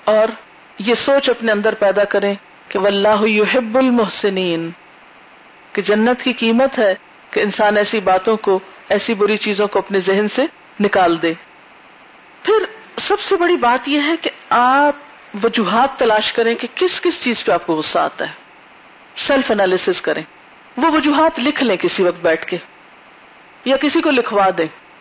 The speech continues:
اپنے کسی دوست کے ساتھ شیئر کریں، ڈسکس کریں۔ تو ان اسباب کو اوائڈ کریں جن سے آپ کو غصہ آتا ہے، اگر وہ آپ کے اپنے بس میں ہے۔ مثلاً،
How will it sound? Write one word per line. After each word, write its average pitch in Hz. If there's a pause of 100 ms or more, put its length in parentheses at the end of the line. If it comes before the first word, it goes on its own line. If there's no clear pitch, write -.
(800)
اپنے 285
کسی 285
دوست 285
کے 285
ساتھ 262 (140)
شیئر 254
کریں، 175
ڈسکس 226
کریں۔ 175 (1120)
تو -
ان 370
اسباب 247
کو 302 (100)
اوائڈ 185
کریں 220
جن 233
سے 226
آپ 175
کو 208
غصہ 180
آتا 196
ہے، 214
اگر 214
وہ 208
آپ 202
کے 220
اپنے 214
بس 185
میں 175
ہے۔ 165 (1300)
مثلاً، 262